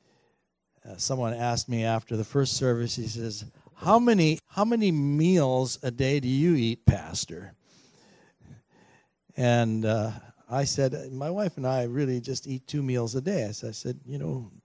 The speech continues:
two meals?" "Oh," he says, "I do better than that." He said, "I only eat one meal." He said, "I start at eight in the morning and I finish at eight at night."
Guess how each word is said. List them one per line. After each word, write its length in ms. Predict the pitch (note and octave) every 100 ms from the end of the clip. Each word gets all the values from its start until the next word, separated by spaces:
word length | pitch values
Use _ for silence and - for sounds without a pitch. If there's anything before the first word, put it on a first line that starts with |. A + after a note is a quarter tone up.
| -
two 160 | F3+
meals?" 460 | F3 F3+ F3 C#3 - _ _ _ _ _
"Oh," 180 | - A3
he 100 | F3
says, 220 | - C3+
"I 160 | C#3 D#3
do 100 | C#3+
better 260 | B2+ B2 A#2
than 120 | A#2
that." 200 | A#2+ D3
He 60 |
said, 320 | C#3+ - D#3+ D#3+ - - - _ _ -
"I 200 | E3+ A#3
only 300 | F3 D#3+ F3
eat 220 | F#3 F3+
one 340 | G3 C4 C#4
meal." 180 | F#3+ A#2
He 120 | B2+
said, 200 | C3+ D#3
"I 80 | D3+
start 340 | - F#3+ G#3+ A3+
at 80 |
eight 200 | F#3 G3+
in 100 | G3+
the 60 | F3+
morning 380 | E3 E3+ G3+ F#3+
and 80 | D#3
I 80 |
finish 380 | E3+ - F#3 E3
at 60 | E3+
eight 200 | F3+ G3
at 100 | A3+
night." 420 | C4 C4+ F3 D3